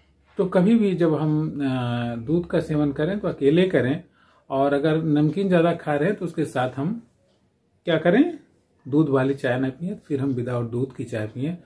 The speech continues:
उसके साथ नमकीन का सेवन हम धड़ल्ले से कर सकते हैं।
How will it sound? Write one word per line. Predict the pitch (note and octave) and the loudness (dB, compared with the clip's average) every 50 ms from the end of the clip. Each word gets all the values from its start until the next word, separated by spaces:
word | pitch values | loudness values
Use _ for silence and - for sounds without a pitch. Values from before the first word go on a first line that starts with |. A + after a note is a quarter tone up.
| _ _ _ _ _ - | _ _ _ _ _ -14
उसके | C3+ - - D3 C3 | -14 -10 -8 -8 -8
साथ | - - C3+ B2 B2 - | -6 -6 -8 -8 -6 -6
नमकीन | B2 A#2 A2+ A2+ - A2+ A2 | -6 -6 -6 -6 -6 -8 -8
का | G#2+ A2 | -8 -10
सेवन | - - A#2 G#2 G2+ G2 G2 | -12 -12 -10 -10 -10 -8 -8
हम | B2 B2+ | -8 -6
धड़ल्ले | A2+ G#2+ A2 G#2+ G#2+ G#2+ A2 G#2 | -6 -4 -4 -2 -2 -2 -2 -2
से | F2+ - F3 A3+ C4 - - _ _ _ _ _ _ _ - | -4 -4 -6 -6 -6 -8 -12 _ _ _ _ _ _ _ -4
कर | - - - | -2 -2 -2
सकते | - - G#2 - - - A#2 | -4 -8 -10 -12 -12 -12 -10
हैं। | G#2 B2+ F#3 A#3 - - | -6 -6 -6 -8 -10 -14